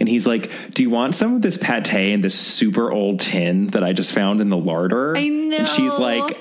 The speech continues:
Speaker 1: "I guess." And I was like, "Albert, do you know nothing about bulging tins and ptomaine to poisoning? Come on."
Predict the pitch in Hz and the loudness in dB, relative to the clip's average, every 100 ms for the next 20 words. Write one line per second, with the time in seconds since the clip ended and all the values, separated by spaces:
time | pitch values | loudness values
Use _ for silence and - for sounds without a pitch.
0 | - 123 135 120 - - - 135 135 160 | -2 0 0 -2 -8 -8 -2 0 0 0
1 | 247 247 - - - - - - 349 277 | -2 -2 -2 -2 -4 -4 -4 -4 -2 -2
2 | 185 190 196 220 214 - - 269 311 294 | 0 0 0 0 -2 -6 -2 -2 0 0
3 | 247 240 190 226 208 240 240 240 233 226 | 0 -2 -2 -2 0 0 2 2 2 0
4 | 233 254 233 214 175 151 180 202 202 175 | 0 0 2 2 0 0 0 0 0 2
5 | 190 202 196 196 185 202 208 208 196 185 | 2 0 0 0 2 2 2 2 2 2
6 | 180 165 185 202 214 208 185 143 143 214 | 0 0 0 2 2 2 0 -2 0 -2
7 | 190 170 156 151 135 117 104 107 247 320 | 2 0 2 2 2 2 2 2 0 0
8 | 330 320 262 190 | 0 0 0 0